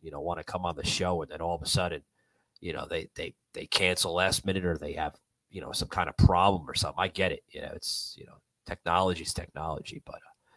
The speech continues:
but more here on the, on the, uh, Alec Baldwin story here. Now, Baldwin, folks,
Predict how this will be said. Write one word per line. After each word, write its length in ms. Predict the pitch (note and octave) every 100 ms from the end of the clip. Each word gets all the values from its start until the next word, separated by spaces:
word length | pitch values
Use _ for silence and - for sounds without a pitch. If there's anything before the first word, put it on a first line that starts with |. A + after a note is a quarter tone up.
| - - - -
but 160 | - F2+
more 200 | A2+ D3
here 220 | D3 C#3+
on 120 | B2+
the, 100 | A#2
on 200 | A2 A2+
the, 220 | A2+ G#2+
uh, 180 | G#2 G2+
Alec 360 | G2+ A2+ A#2+ -
Baldwin 460 | G#2+ G#2+ A2+ G2+
story 400 | F2 - F#2 F2
here. 240 | E2 E2+ D#2 - - -
Now, 140 | A#2 A#2+
Baldwin, 560 | - E3 G#3 G3+ D3+
folks, 520 | - A#2+ A2 - -